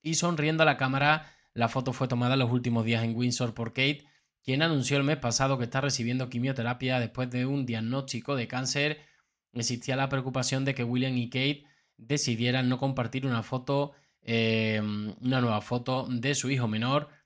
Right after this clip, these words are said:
después del fulo-, del furor por la edición de fotografías que siguió una imagen publicada para conmemorar el Día de la Madre que mostraba a la princesa con sus tres hijos.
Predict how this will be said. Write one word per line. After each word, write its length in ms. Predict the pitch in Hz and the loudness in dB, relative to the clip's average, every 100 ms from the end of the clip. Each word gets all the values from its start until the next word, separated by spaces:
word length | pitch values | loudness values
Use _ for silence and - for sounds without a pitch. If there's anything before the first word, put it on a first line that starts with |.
| - | -6
después 400 | 120 120 135 139 | -2 0 0 2
del 140 | 147 | 0
fulo-, 420 | 135 123 123 127 127 | 0 0 2 0 -2
del 220 | 123 117 | -2 -2
furor 400 | - 123 139 127 | -2 0 0 0
por 160 | 131 | 0
la 120 | 143 131 | 2 2
edición 340 | 117 131 131 | 0 -2 -4
de 80 | 135 | -4
fotografías 580 | 135 143 151 143 143 139 | -4 -2 -2 0 -4 -2
que 100 | 135 | -4
siguió 300 | 123 117 131 | -4 -4 -2
una 120 | 120 | -2
imagen 440 | 123 127 139 139 | -2 -2 -4 -4
publicada 540 | 151 147 123 127 135 135 | -2 -4 -2 0 0 0
para 200 | 135 139 | -2 -2
conmemorar 460 | 139 143 135 135 | -4 -2 -2 -2
el 140 | 120 117 | -2 -2
Día 240 | 139 131 | -2 0
de 100 | 139 | 0
la 80 | 127 | 0
Madre 520 | 123 131 135 139 - _ _ _ _ | 0 -2 -2 -2 -6 _ _ _ _
que 140 | - 147 | -2 0
mostraba 400 | 143 139 117 123 | 0 0 0 2
a 20 | |
la 120 | 123 | 0
princesa 360 | 120 113 120 131 | 0 -2 -2 -2
con 140 | 123 | -4
sus 160 | 110 110 | -4 -4
tres 240 | 110 - | -4 -4
hijos. 240 | 120 101 | -4 -8